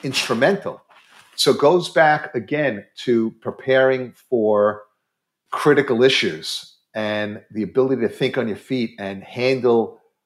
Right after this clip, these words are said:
occasions that you've never had to handle before in a new way. Work with people from different departments and just stretch yourself and, and be stretched and,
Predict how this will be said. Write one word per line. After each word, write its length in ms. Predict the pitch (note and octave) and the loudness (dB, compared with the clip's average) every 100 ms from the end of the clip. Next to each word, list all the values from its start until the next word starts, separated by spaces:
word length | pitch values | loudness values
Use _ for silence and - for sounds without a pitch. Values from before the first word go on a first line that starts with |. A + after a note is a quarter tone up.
| _ - | _ -12
occasions 640 | A2 - C3+ C3 - A#2 - | -12 -2 4 4 2 -6 0
that 280 | A2 - - | 0 0 -14
you've 220 | G#2 G2 | -14 -8
never 280 | A2+ A#2+ A2+ | -4 0 0
had 220 | A2+ A2+ | 0 -4
to 80 | A2+ | -4
handle 320 | G#2 A2+ G2 | -4 -6 -6
before 560 | F#2+ F#2+ - D#3 B2 B2 | -6 -6 -2 4 4 2
in 80 | A#2 | -4
a 60 | A#2 | -4
new 160 | A#2 | -4
way. 460 | G#2+ C3+ B2 D2+ - _ _ _ _ | 2 4 4 0 -6 _ _ _ _
Work 340 | G#2+ A2 D#3+ - | -4 2 2 2
with 180 | C3+ - | -4 -4
people 280 | D#3 - | -4 -2
from 180 | B2+ A#2 | -4 -4
different 300 | C3+ B2+ A#2 | -2 -2 -4
departments 920 | - - C#3+ C#3 E2+ - - - - _ _ _ _ - | -6 2 4 2 -2 -12 -12 -12 -18 _ _ _ _ -8
and 260 | G2+ G2 G#2+ _ - - | -6 -6 -12 _ -12 0
just 400 | B2 - - - | 0 0 -6 -4
stretch 640 | - - C3+ D#3 - - | -4 0 4 4 4 -2
yourself 560 | A2+ - D3+ C3+ G2 G#2 | -2 -2 2 2 2 -6
and, 160 | F#2 - | -12 -14
and 160 | G#2 | -10
be 120 | F#2+ C3 | -6 -4
stretched 440 | - G2+ F2+ - | -4 -6 -8 -8
and, 140 | G2 | -12